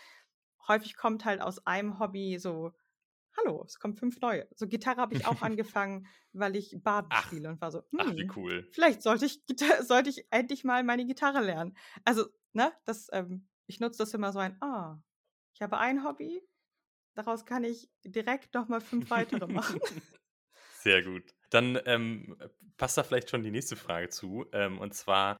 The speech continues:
Speaker 2: welchen Rat würdest du denn EntwicklerInnen geben, die gerade jetzt noch am Anfang stehen, am Anfang vom Studium, vielleicht sogar noch davor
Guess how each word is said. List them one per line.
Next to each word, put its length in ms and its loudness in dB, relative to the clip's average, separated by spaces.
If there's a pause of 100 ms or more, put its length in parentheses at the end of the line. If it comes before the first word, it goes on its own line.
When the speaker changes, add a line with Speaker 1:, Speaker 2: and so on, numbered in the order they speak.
Speaker 2:
welchen 260 2
Rat 320 10
würdest 220 -6
du 40 -6
denn 260 0
EntwicklerInnen 720 -2
geben, 400 -4
die 140 -16
gerade 280 2
jetzt 200 -4
noch 120 -10
am 80 -6
Anfang 360 -6
stehen, 280 -6
am 100 -12
Anfang 320 -8
vom 160 -6
Studium, 520 -4
vielleicht 220 -2
sogar 200 -4
noch 80 -8
davor 520 -2